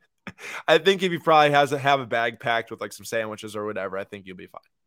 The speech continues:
Definitely bring a water bottle. Please bring a water bottle. We don't need any dehydration or people passing out the show. Uh, where should I park for the show? I don't know the area, but what I can tell you is if you go to meetac dot com slash meet slash A C slash parking,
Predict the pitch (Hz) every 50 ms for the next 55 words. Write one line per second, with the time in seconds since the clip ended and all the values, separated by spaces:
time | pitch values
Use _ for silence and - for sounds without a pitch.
0 | _ _ _ _ _ _ _ - _ _ _ _ _ _ _ _ _ _ _ _
1 | _ - 147 156 147 160 180 175 175 175 160 151 147 143 143 131 123 113 101 90
2 | 85 _ _ _ - 156 151 135 117 135 131 123 120 117 110 104 92 98 95 101
3 | 117 127 135 135 131 131 131 131 127 123 120 127 123 123 120 117 110 113 113 113
4 | - - 110 107 120 110 101 - 113 107 104 - 107 101 95 98 95 - - 80
5 | - _ _ _ _ _ _ _ _ _ _ _ _ _ _ _ - 120 117 120
6 | 120 135 156 196 190 - 214 185 170 165 165 165 160 - 156 143 131 - 139 120
7 | 95 90 92 - _ _ _ _ _ _ _ - 120 127 143 147 143 139 131 131
8 | 131 120 117 123 127 127 127 120 104 127 123 110 113 120 117 117 - - 139 135
9 | 135 123 135 127 123 120 113 110 110 117 117 127 131 123 117 113 113 127 143 156
10 | 160 - _ _ - 147 147 143 135 - - 143 143 131 107 131 127 127 123 -
11 | - 131 127 127 117 - - 123 113 110 - - 117 123 139 151 147 - - -
12 | 131 110 110 110 - - 135 139 135 - - 143 135 139 131 - - 151 156 127
13 | - - - - 139 143 139 - 139 107 98 156 -